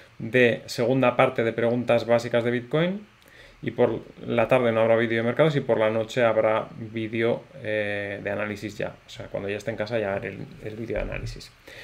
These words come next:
Pero este vídeo era para tratar de, de este tema si-, solo, de League of Kingdoms, que,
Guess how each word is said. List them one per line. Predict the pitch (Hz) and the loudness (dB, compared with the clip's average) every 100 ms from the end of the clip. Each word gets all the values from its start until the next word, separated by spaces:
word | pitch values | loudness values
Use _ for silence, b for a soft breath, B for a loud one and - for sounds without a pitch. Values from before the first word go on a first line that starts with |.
| B - | B 4
Pero | 170 | 6
este | 196 | 10
vídeo | 190 202 196 - | 10 10 10 10
era | 175 | 8
para | 170 160 151 | 8 6 6
tratar | 151 151 160 151 | 6 6 6 6
de, | 151 143 135 127 120 117 | 6 6 6 4 0 2
de | 131 | 2
este | 143 143 | 4 4
tema | 147 151 151 147 | 4 4 4 4
si-, | 139 - 127 | 2 -4 -10
solo, | - 156 160 180 - B B B B B - | 2 4 6 4 -2 B B B B B -6
de | 117 127 131 127 123 | 2 6 6 6 4
League | 131 135 | 4 6
of | 135 - | 6 4
Kingdoms, | 151 151 156 165 - - | 2 4 2 0 -6 -8
que, | - | -6